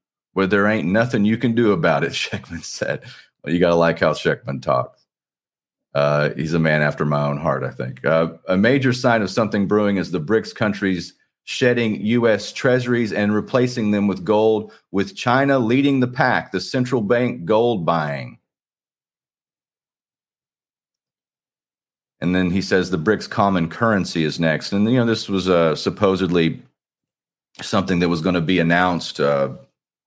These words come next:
back in August. It, it didn't happen. They, they had a meeting. I just, they don't have to do anything. The,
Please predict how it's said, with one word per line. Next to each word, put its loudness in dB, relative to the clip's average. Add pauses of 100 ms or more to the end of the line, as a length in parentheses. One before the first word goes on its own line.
(260)
back 0
in -2
August. 0 (600)
It, -6
it 0
didn't 2
happen. 0
They, 2
they 0
had 0
a 0
meeting. 2
I 2
just, -4
they -6
don't -2
have -4
to -2
do 0
anything. -4
The, 0